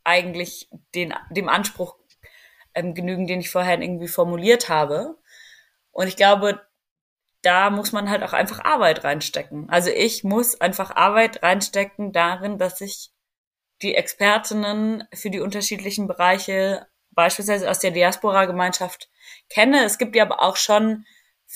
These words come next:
viele coole Organisationen, ähm, und viele Menschen, die da ja auch, äh,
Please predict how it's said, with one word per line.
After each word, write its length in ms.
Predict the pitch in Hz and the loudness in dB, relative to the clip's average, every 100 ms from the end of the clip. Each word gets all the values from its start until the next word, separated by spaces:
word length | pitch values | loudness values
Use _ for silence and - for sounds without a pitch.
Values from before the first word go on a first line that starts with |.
| - - | -18 -2
viele 340 | 240 247 240 | 2 4 4
coole 280 | - 233 214 | 2 2 6
Organisationen, 1300 | 180 185 185 170 170 - 220 233 220 214 214 214 - - | 6 6 4 4 2 2 6 8 8 4 2 -2 -8 -8
ähm, 480 | 175 175 180 175 _ | -4 -4 -6 -8 _
und 240 | - 165 - - | -10 -10 -12 -20
viele 480 | - - 233 226 | -16 -6 0 2
Menschen, 580 | 202 196 208 190 190 185 - - - | 4 2 2 0 -2 -6 -12 -20 -10
die 80 | 170 | 2
da 100 | 190 | 6
ja 280 | 185 180 - - _ _ | 6 4 0 -8 _ _
auch, 300 | 160 165 - _ | -4 -4 -8 _
äh, 100 | - | -16